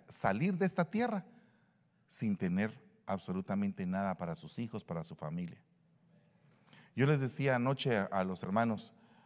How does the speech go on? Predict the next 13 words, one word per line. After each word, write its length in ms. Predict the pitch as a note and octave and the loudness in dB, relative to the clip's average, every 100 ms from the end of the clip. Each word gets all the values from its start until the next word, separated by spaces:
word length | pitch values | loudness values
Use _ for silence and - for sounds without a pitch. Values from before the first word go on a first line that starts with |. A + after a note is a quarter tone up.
| _ - | _ -10
¿usted 340 | A#2 - F3 E3+ | -6 0 0 2
piensa 540 | E3 F#3 F#3+ - D3 - | 2 4 4 4 0 -2
que 160 | - A2+ | -2 0
nosotros 420 | G#2 C#3+ C#3 D3 | 0 -2 -2 0
somos 340 | D#3 D#3+ D#3+ | 0 2 0
responsables 680 | C3+ - A2 G2+ A#2+ C3+ D3 | -2 -4 -2 0 2 0 -2
que 80 | - | -4
tenemos 380 | - G2 A#2+ C3+ | -6 -4 -4 -4
que 100 | D3+ | -4
pagar 360 | - C3 C#3 - - - | 0 2 2 -2 -20 -4
para 220 | B2 G#2+ | 2 2
la 180 | G2+ F#2 | 2 0
caja 340 | - C#3+ A3 | -2 -4 -6